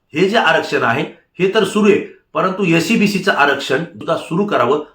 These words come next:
अशी मागणी जरांगे पाटलांनी तात्काळ केली आहे. जोपर्यंत मराठा समाजाला कुणबीचे प्रमाणपत्र आणि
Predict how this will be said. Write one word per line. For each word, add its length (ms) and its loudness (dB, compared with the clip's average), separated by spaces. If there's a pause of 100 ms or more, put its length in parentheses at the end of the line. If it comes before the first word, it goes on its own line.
अशी 240 -6
मागणी 280 -2
जरांगे 320 -2
पाटलांनी 420 -10
तात्काळ 400 -4
केली 200 -4
आहे. 100 -2 (400)
जोपर्यंत 420 2
मराठा 320 2
समाजाला 420 0
कुणबीचे 460 -4
प्रमाणपत्र 560 -2
आणि 180 -6